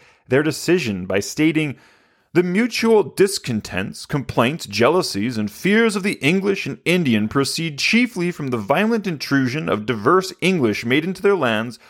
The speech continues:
forcing the Indians by way of revenge to kill all the cattle and hogs of the English."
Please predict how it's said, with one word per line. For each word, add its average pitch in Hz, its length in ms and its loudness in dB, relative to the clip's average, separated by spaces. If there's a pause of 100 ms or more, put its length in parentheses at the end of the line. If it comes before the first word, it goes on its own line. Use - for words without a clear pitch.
forcing 196 580 0
the 190 240 -8
Indians 117 500 0
by 123 200 4
way 147 220 2
of 135 120 2
revenge 156 580 0
to 156 100 -8
kill 180 360 2
all 160 120 6
the 156 100 -4
cattle 117 480 0
and 120 100 -4
hogs 98 460 0
of 98 100 -6
the 101 160 0
English." 123 540 -4